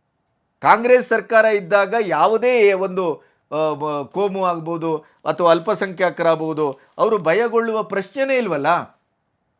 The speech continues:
ಆಮೇಲೆ ಅಲ್ಲಿ ಹೊಡೆದದ್ದಕ್ಕೆ ಏನಾದರೂ ಗಾಯ ಆಗಿದೆಯೋ, ಆಸ್ಪತ್ರೆ ಸೇರಿದಾರೋ, ಇವೆಲ್ಲ ಸಾಕ್ಷ್ಯಗಳನ್ನು ಇಟ್ಕೊಂಡು ಅಲ್ಲಿ ಬ-, ಪ್ರೆಡ್-, ಪ್ರೆಸೆಂಟ್ ಮಾಡಿ. ಅನಂತಕುಮಾರ್ ಆದ್ರೇನು, ಪ್ರಧಾನಿ ಆದ್ರೇನು, ಮುಖ್ಯಮಂತ್ರಿ ಆದ್ರೇನು, ಯಾರಾದ್ರೇನು?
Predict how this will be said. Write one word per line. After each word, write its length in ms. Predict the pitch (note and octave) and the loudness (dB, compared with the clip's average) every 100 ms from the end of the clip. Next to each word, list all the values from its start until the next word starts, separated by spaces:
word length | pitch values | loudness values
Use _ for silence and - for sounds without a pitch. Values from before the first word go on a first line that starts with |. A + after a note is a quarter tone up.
| _ _ _ _ _ _ _ _ _ _ _ _ _ - | _ _ _ _ _ _ _ _ _ _ _ _ _ -4
ಆಮೇಲೆ 240 | G3+ A#3 | -2 0
ಅಲ್ಲಿ 140 | A#3 G#3 | 0 2
ಹೊಡೆದದ್ದಕ್ಕೆ 560 | F#3+ G#3 A#3 G#3+ - | 2 2 2 0 0
ಏನಾದರೂ 560 | G#3+ G3+ G3 F#3+ F3 - _ C3 | -2 0 0 0 0 -4 _ 0
ಗಾಯ 240 | D#3+ G#3 | 2 4
ಆಗಿದೆಯೋ, 720 | G#3 F3+ E3 D#3+ E3+ D#3+ - _ - | 4 2 -2 0 0 -2 -6 _ -2
ಆಸ್ಪತ್ರೆ 480 | E3 F3 G#3+ G#3+ G3 | -2 -2 -6 -4 -4
ಸೇರಿದಾರೋ, 680 | F#3 E3+ E3 D#3+ D#3+ C#3+ - _ | -4 -4 -2 -2 -2 -4 -10 _
ಇವೆಲ್ಲ 460 | F3+ F#3 G#3 B3+ C4 | -4 -2 -2 2 2
ಸಾಕ್ಷ್ಯಗಳನ್ನು 680 | A#3+ G3 G3+ C4+ B3 A#3+ A3 | 4 0 0 -2 0 0 0
ಇಟ್ಕೊಂಡು 480 | A3 A3 A#3+ A3+ F#3+ - _ - | -4 0 2 4 2 0 _ 0
ಅಲ್ಲಿ 240 | G3+ F#3 | 2 0
ಬ-, 320 | C3+ A#2+ A2+ F2 | -2 -12 -16 -10
ಪ್ರೆಡ್-, 280 | C#3 F3 F#3 | -6 -4 -6
ಪ್ರೆಸೆಂಟ್ 420 | C3+ D3+ A3+ A#3+ | -6 -4 -4 -4
ಮಾಡಿ. 560 | B3 A3+ G3+ A3+ A#2+ - _ _ _ _ _ _ _ _ | -4 0 0 0 -4 -10 _ _ _ _ _ _ _ _
ಅನಂತಕುಮಾರ್ 560 | C#3+ G#3+ C4+ A#3 A3+ A3+ | -4 -4 -4 -4 0 2
ಆದ್ರೇನು, 680 | G#3 G3 G3 G#3 B3+ A3 F#3+ | 2 0 -4 -4 -4 -4 -4
ಪ್ರಧಾನಿ 460 | E3+ F3 A3 A3+ | -2 2 2 2
ಆದ್ರೇನು, 460 | G#3+ G3 G3 F#3+ A#3+ | -2 -2 -2 -2 -4
ಮುಖ್ಯಮಂತ್ರಿ 580 | G3 E3+ A3+ A3 G3 G#3 | -6 -4 -4 -4 -4 -2
ಆದ್ರೇನು, 400 | F#3+ F#3+ F#3+ A3+ | -2 -2 -4 -4
ಯಾರಾದ್ರೇನು? 880 | E3+ F#3+ A#3 B3 A#3 G#3 D#3 G#2+ | 0 2 2 0 2 2 0 -10